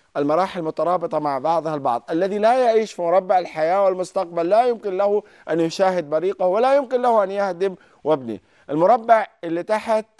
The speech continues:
على اليمين اللي هو عاجل وغير هام، هذا مربع الخداع، مخدوع زي اليعاسيب، كانت مخدوعة، دوران، دوران، دوران، لكنها ما تناولت الطعام وماتت. المربع الأخير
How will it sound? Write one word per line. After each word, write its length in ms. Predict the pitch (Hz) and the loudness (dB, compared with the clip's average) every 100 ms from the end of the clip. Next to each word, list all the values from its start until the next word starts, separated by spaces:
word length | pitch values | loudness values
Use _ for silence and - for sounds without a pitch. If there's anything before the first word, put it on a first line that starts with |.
| _ | _
على 220 | 165 190 196 | 0 2 2
اليمين 500 | 185 170 165 180 175 _ _ _ _ _ _ | 4 2 2 -4 -8 _ _ _ _ _ _
اللي 300 | 123 120 135 | -10 -2 0
هو 440 | 147 185 160 123 98 _ _ _ _ | 2 2 4 2 0 _ _ _ _
عاجل 640 | 135 185 240 226 262 294 339 _ _ _ _ _ _ _ | 4 6 6 4 0 0 -4 _ _ _ _ _ _ _
وغير 280 | 139 170 165 | 2 4 4
هام، 300 | 143 131 117 | 0 -4 -4
هذا 180 | 165 156 | -4 -2
مربع 360 | 165 156 143 | 0 0 -2
الخداع، 440 | 143 143 135 127 - | -2 -4 -2 -2 -2
مخدوع 560 | 175 214 202 208 180 147 _ _ _ | -4 -4 -2 0 0 -2 _ _ _
زي 220 | 180 285 | 4 4
اليعاسيب، 500 | 269 233 208 196 190 | 6 2 0 -2 -6
كانت 300 | 220 285 269 | -2 -2 0
مخدوعة، 500 | 247 214 240 214 175 | -4 -6 0 2 2
دوران، 560 | 185 220 233 233 190 180 | 4 4 4 4 0 0
دوران، 460 | 196 208 233 220 | 2 2 2 -2
دوران، 460 | 196 190 190 214 247 | 0 0 0 -4 -4
لكنها 440 | 254 247 269 262 | -6 -6 -4 -2
ما 180 | 262 277 | -2 -2
تناولت 420 | 269 247 214 208 | -2 0 2 2
الطعام 460 | 196 175 175 202 226 - _ _ | 0 -8 -2 -2 -2 -10 _ _
وماتت. 460 | 165 202 185 135 - _ _ _ - | 0 2 2 0 -8 _ _ _ -8
المربع 540 | 160 185 262 269 269 | -2 2 2 4 2
الأخير 540 | 247 226 220 214 208 | 4 0 -4 -2 -2